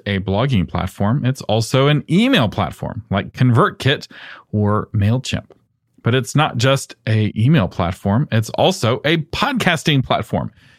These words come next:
You can host your podcast on Substack like you would do with Blueberry or Buzzsprout. But it's not just a podcasting platform. It's also a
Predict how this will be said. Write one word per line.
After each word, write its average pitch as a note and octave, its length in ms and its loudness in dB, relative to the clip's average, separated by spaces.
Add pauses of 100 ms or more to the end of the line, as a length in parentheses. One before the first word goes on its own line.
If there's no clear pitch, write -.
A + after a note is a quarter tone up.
(120)
You F3 120 2
can E3 160 2
host C3+ 240 2
your - 100 0
podcast D#3+ 600 0 (100)
on C#3+ 280 4
Substack - 560 0 (260)
like G#2+ 320 2 (320)
you G2+ 180 4
would G#2+ 140 2
do G2 260 2
with F#2 260 0
Blueberry A2+ 680 4
or G#2 260 -2
Buzzsprout. F#2+ 600 -2 (360)
But F#2+ 100 0
it's G#2 200 0
not C#3 220 4
just C3+ 340 2
a A#2+ 140 2
podcasting C#3+ 760 0
platform. C#3 520 0
It's A2+ 200 -2
also C3+ 400 0
a C#3 260 0